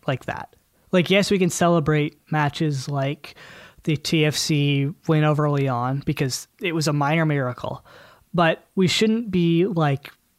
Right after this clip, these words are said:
overly enthusiastic that we beat a team from Costa Rica or some other league because we're at a point in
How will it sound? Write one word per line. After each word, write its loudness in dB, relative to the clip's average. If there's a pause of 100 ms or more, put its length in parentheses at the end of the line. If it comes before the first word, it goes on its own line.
(200)
overly 4
enthusiastic 0
that -4
we -2
beat -2
a -2
team -2
from -4
Costa -2
Rica -8 (420)
or 2
some 0
other 2
league -2
because -2 (720)
we're 2
at 4
a 2
point 0 (100)
in 0